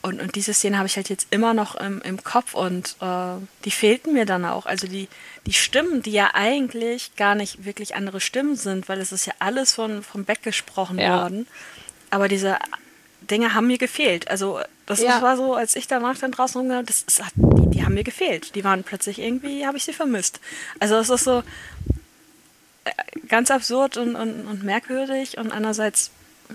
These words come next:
Speaker 1: mag ich's aber halt auch, dass man, also dass ich zu den Menschen gehöre, die so tief in eine Story rein können, also die das nicht so
Speaker 2: Mhm.
Speaker 1: oberflächlich konsumieren, sondern wo, wo man wirklich dann irgendwie mit Herzblut auch bei Serien, Büchern oder weiß der Geier drin ist.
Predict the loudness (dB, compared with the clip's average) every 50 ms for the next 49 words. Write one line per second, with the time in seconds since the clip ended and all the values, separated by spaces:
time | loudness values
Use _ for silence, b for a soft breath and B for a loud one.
0 | -18 -14 _ -4 -2 0 0 -2 -2 -4 -2 -2 0 0 2 2 2 2 2 2
1 | 2 2 2 0 -2 -2 -2 -2 -4 -6 -6 -6 -4 -4 -4 -4 -6 -8 B B
2 | B B B B B -4 -2 0 0 0 0 -2 -2 0 0 0 2 2 2 2
3 | 0 0 -2 -2 0 0 0 0 -2 -2 -2 -2 -2 -2 -4 -4 -4 -6 -6 -4
4 | -4 -2 -2 -2 -2 -2 -2 -2 -2 -2 0 -2 -2 0 0 0 0 -2 -2 -2
5 | -2 -2 -2 -2 -4 -6 -8 -6 -6 -4 -4 -4 -2 -2 -2 -2 -2 -4 -4 -6
6 | -6 -4 -6 -4 -2 2 4 6 6 4 4 2 0 -2 -4 B B B B B
7 | -20 -14 -10 -10 -2 -2 -2 -2 2 0 0 0 0 -4 -8 -10 -8 -6 -6 -4
8 | -2 0 0 0 0 0 2 0 0 0 0 0 0 0 0 -2 -2 -2 -4 -4
9 | -4 -6 -10 -10 -8 -6 -4 -2 -2 -2 -2 -4 -6 -6 -6 -6 -4 -4 -2 -2
10 | -4 -4 -2 -2 -2 -2 0 2 2 0 0 0 -4 -6 -6 -2 0 0 0 0
11 | 0 0 2 2 2 0 -4 B B B B B B B B -6 -4 0 2 2
12 | 2 2 2 2 2 2 2 0 -2 -6 -12 -20 -20 B B B B B B B
13 | B -20 -12 -8 -6 -6 -2 2 4 6 6 4 4 0 -4 -4 -2 0 0 0
14 | 0 0 0 0 0 0 0 0 0 0 0 -2 -2 -2 -2 0 0 -2 -2 -4
15 | -8